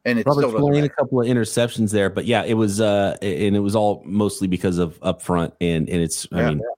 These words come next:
Speaker 2: Ma-, when you have a game wrecker like that, like Max Crosby is, it really helps a lot with the other ten guys on your defense, especially in the back end. Four, he's living in the backfield, tw-, four tackles for loss. He had the sack,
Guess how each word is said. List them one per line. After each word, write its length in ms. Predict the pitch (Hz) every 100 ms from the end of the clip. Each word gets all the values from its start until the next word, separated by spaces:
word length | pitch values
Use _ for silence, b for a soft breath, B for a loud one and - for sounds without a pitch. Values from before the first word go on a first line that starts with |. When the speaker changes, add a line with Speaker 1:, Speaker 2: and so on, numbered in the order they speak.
| -
Speaker 2:
Ma-, 200 | 104 104 110 107 -
when 100 | 123
you 80 | 151
have 60 | 185
a 100 | 104
game 260 | 101 110
wrecker 240 | 98 87 85
like 220 | 80 80
that, 220 | 80 65
like 140 | 80 80
Max 340 | 82 - -
Crosby 400 | - 85 73 78
is, 120 | 71
it 60 | 73
really 280 | 90 85 78
helps 260 | 85 -
a 40 | 71
lot 520 | 69 73 76 69 - _ _
with 140 | 87 92
the 120 | 101
other 140 | 87
ten 260 | 80 92 80
guys 380 | 80 76 71 -
on 180 | 90 73
your 100 | 71
defense, 420 | 76 78 73 -
especially 400 | 73 92 85 80
in 60 | 71
the 80 |
back 280 | 71 69 69
end. 200 | 76 60 - -
Four, 120 | 95
he's 120 | 90
living 220 | 104 147 101
in 80 |
the 40 | 85
backfield, 440 | 82 82 - 64
tw-, 200 | - 120
four 200 | - 127
tackles 280 | 113 101 95
for 120 | -
loss. 280 | 82 80 85
He 60 | 98
had 100 | 87
the 60 |
sack, 480 | - 90 85 80